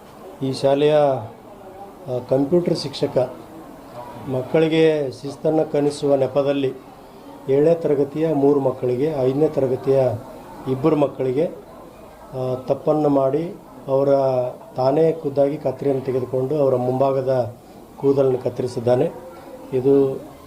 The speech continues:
ತಪ್ಪು. ಅವರು ಆ ರೀತಿ ವರ್ತಿಸಬಾರ್ದಾಗಿತ್ತು. ಮಕ್ಕಳ ಜೊತೆಗೆ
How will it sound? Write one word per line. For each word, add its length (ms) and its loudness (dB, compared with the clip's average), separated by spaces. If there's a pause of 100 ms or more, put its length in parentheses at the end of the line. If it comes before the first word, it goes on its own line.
(120)
ತಪ್ಪು. 300 0
ಅವರು 460 0
ಆ 100 4
ರೀತಿ 200 0
ವರ್ತಿಸಬಾರ್ದಾಗಿತ್ತು. 1300 -2 (360)
ಮಕ್ಕಳ 320 -2
ಜೊತೆಗೆ 500 2